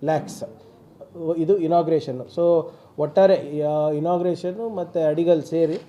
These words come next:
ಆ, ಮುನ್ನೂರ ಅರವತ್ತೆಂಟು ಕಾಮಗಾರಿಗಳು ಸುಮಾರು ಆರುನೂರ, ಆ, ತೊಂಬತ್ತು ಕೋಟಿ ರೂಪಾಯಿ ವೆಚ್ಚದಲ್ಲಿ, ಆ, ನಿರ್ವಹಿಸಲಿದೆ. ಅದರಲ್ಲಿ ಪ್ರಮುಖ ಕಾಮಗಾರಿಗಳಂದರೆ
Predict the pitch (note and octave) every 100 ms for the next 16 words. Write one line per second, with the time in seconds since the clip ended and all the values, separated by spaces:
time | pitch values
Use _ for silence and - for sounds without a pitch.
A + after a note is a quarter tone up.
0 | - - - - D#3+ D#3+ D#3 D#3 D3 D#3
1 | F3+ F#3+ F#3+ G#3 - D3 E3 F#3+ F#3+ -
2 | - - - - - - D#3 F#3+ F#3+ E3+
3 | - - _ _ _ _ _ - E3 F3
4 | D#3+ E3 D#3 D#3 F3 F#3+ F3 E3 D#3+ D#3+
5 | F3+ G3 C3 D3 E3 E3 F3 E3+ F#3 G#3+
6 | - - - _ _ - E3 D#3 D3+ C3+
7 | B2 - F3 F3+ F3+ G3+ G#3+ - - -
8 | - F3+ F3 E3 E3 D#3+ D#3 D3 D#3 D3+
9 | D3 F3+ G#3 - _ - D#3+ D#3+ D3 D3+
10 | D#3 E3 D#3+ D#3 C#3 E3 F#3 - _ -
11 | _ _ E3 F#3 G#3+ G#3 F3 F3+ G#3 G#3+
12 | G3 F3+ F3+ F3 E3+ E3+ E3+ D#3+ F3+ E3
13 | C#3+ -